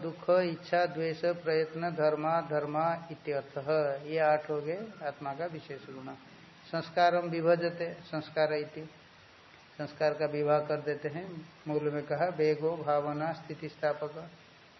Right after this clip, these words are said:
उसमें भावना का लक्षण कहते हैं अनुभव जन्यत्वे सति स्मृति हेतुत्वं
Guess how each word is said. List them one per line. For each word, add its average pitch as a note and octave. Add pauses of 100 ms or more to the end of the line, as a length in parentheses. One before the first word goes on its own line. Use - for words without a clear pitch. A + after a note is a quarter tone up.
(580)
उसमें E3
भावना D#3
का E3+
लक्षण D#3+
कहते E3
हैं F#3
अनुभव D#3+
जन्यत्वे D#3+
सति F3
स्मृति D#3+
हेतुत्वं D3+